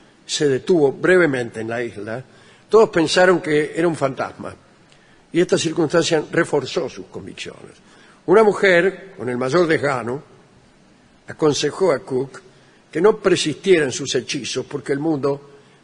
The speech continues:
ya había sido destruido por el hielo. El capitán preguntó entonces cómo era el universo antes,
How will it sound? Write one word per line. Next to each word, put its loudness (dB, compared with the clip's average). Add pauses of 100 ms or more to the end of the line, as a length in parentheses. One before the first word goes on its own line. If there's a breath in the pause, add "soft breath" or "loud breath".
ya 2
había 0
sido -8
destruido -8
por -12
el -12
hielo. -14 (800 soft breath)
El -10
capitán 0
preguntó 0
entonces 0
cómo 2
era 6
el 2
universo 0
antes, -8